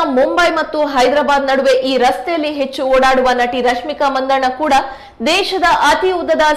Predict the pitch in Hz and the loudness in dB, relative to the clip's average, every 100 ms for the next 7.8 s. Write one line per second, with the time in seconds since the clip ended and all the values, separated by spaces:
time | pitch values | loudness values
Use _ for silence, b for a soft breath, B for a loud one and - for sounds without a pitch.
0 | 302 277 285 269 277 277 277 285 269 277 | 0 0 0 0 0 0 -4 0 0 2
1 | 269 254 254 254 247 254 285 269 247 285 | 2 2 2 2 0 0 -2 -2 0 0
2 | 294 269 B B B - 311 370 370 359 | 2 2 B B B 0 2 4 2 2
3 | 359 311 330 311 302 262 269 285 285 247 | 0 -2 -2 -2 0 0 0 -2 0 -2
4 | 240 302 339 359 285 254 202 208 202 202 | 0 -4 -4 -4 -6 -6 -6 -6 -6 -6
5 | 202 208 208 - B B - 320 349 349 | 0 0 0 -6 B B -2 0 0 0
6 | 349 311 320 302 277 262 269 269 269 269 | -2 -2 0 0 2 0 -2 -2 0 2
7 | 277 277 262 277 277 277 - - | 2 0 0 0 0 0 -2 -14